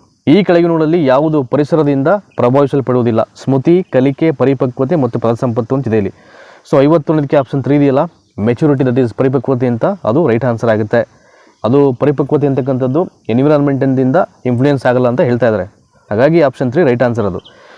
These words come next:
ಶಾಲಾ ಪೂರ್ವ ಹಂತದಲ್ಲಿ ಒಂದು ಭಾಷೆಯ ಬೆಳವಣಿಗೆಯು ಯಾವುದರಿಂದ ಪ್ರಭಾವಿಸಲ್ಪಡುತ್ತದೆ ಅಂತ. ಶಾಲಾ ಪೂರ್ವ ಹಂತದಲ್ಲಿ, ಆ,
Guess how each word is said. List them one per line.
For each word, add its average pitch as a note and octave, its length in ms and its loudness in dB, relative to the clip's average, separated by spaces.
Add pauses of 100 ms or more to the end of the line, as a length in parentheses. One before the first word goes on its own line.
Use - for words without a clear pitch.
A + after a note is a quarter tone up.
(280)
ಶಾಲಾ F3 280 4
ಪೂರ್ವ F3 280 2
ಹಂತದಲ್ಲಿ D#3 580 0 (180)
ಒಂದು A#2+ 200 0
ಭಾಷೆಯ C#3+ 460 2
ಬೆಳವಣಿಗೆಯು C3+ 580 0
ಯಾವುದರಿಂದ B2+ 560 0
ಪ್ರಭಾವಿಸಲ್ಪಡುತ್ತದೆ A#2 880 0
ಅಂತ. F#2+ 140 -6
ಶಾಲಾ B2 400 0
ಪೂರ್ವ B2 260 0
ಹಂತದಲ್ಲಿ, A#2+ 460 -2 (920)
ಆ, A#2+ 220 4